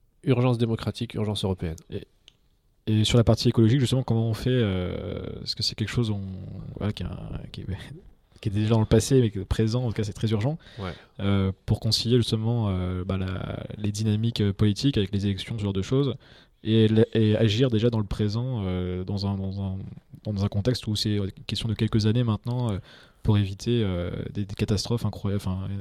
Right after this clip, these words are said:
Speaker 2: naturelles, euh,
Speaker 1: Ouais.
Speaker 2: environnementales, euh, réchauffement climatique, et cetera.
Speaker 1: Ouais.
Speaker 2: C'est ça que j'ai dû, enfin, il faut un accompagnement aussi. J'ai, j'ai l'impression que, je sais pas si tu as pu voir, mais il y a pas mal de, de gens qui appellent même aujourd'hui à, à ce qu'on appelle la, la désobéissance civile, enfin des choses comme ça, que ça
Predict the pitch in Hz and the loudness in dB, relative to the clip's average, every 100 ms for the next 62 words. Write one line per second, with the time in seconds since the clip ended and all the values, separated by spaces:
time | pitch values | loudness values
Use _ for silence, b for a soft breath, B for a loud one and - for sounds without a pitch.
0 | 101 107 - 104 110 113 92 92 104 95 | -4 -4 -2 -2 0 0 -2 -2 -2 -2
1 | 85 104 104 104 101 113 117 110 95 92 | 2 4 4 2 0 2 2 2 0 -4
2 | - B B B B B B B - 110 | -6 B B B B B B B -2 0
3 | 101 104 104 123 - - 101 101 _ - | 2 2 0 -2 -8 -6 -6 -6 _ -6
4 | 110 95 - b b - - 120 107 101 | -2 -2 -6 b b -4 0 2 2 2
5 | 101 104 104 - 104 98 98 98 113 123 | 0 -2 -4 -2 0 2 0 -2 2 6
6 | 120 120 113 135 127 120 120 127 117 - | 6 6 2 2 4 4 4 2 0 0
7 | 131 143 127 104 101 107 113 113 - 127 | 2 2 2 0 0 0 0 0 -2 -2
8 | 117 104 98 - B - 117 - - 113 | 0 0 0 -4 B 2 4 4 2 2
9 | 117 139 117 104 113 113 110 107 104 101 | 4 4 6 4 4 2 4 4 4 0
10 | - 107 123 - 107 120 120 113 107 104 | 0 2 2 4 4 6 6 4 2 2
11 | 107 123 110 92 87 - B B B - | 2 0 0 0 -2 -6 B B B -10
12 | 92 92 90 90 101 95 101 92 101 101 | -4 -2 -2 -2 0 2 4 4 2 2
13 | 104 104 107 - 110 - 110 127 131 101 | 2 4 4 4 0 0 4 4 4 2
14 | 98 104 104 135 - 107 | 2 0 0 -2 0 0